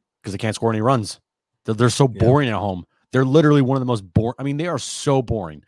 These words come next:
Speaker 1: I can probably count on both my hands the number of times they've had exciting games at home this year. And they play
Speaker 2: Oh, well, it's Jorge
Speaker 1: eighty-one of
Speaker 2: Alfaro.
Speaker 1: them.
Speaker 2: I mean, no, th-, it's only Jorge Alfaro.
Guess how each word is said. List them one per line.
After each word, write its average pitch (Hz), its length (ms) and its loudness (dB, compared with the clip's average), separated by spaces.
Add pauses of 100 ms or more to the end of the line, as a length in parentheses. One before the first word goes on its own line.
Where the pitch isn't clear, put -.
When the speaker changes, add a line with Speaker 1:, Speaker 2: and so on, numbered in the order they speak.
(140)
Speaker 1:
I - 60 -8
can 156 100 -10
probably 170 180 -2
count 135 240 -6
on 113 220 -6 (240)
both 147 220 0
my 143 140 -6
hands 113 260 -10
the 107 60 -14
number 107 180 -10
of 92 100 -12
times 101 360 -10
they've 92 100 -12
had 95 140 -8
exciting 95 480 -10
games 87 240 -14
at 76 80 -12
home 85 160 -12
this 80 180 -14
year. 71 200 -16 (580)
And 113 100 -4
they 107 80 -2
play 101 400 -2 (340)
Speaker 2:
Oh, 147 80 -6
well, 175 180 -2
it's - 100 -8
Jorge 160 280 0
Speaker 1:
eighty-one 104 260 0
of 226 60 -4
Speaker 2:
Alfaro. 95 180 -4
Speaker 1:
them. 78 40 -12
Speaker 2:
I 80 120 -10
mean, 113 260 -6
no, 143 160 -4
th-, 107 180 -6
it's 113 140 -8
only 131 180 -2
Jorge 117 280 -4
Alfaro. 95 640 -6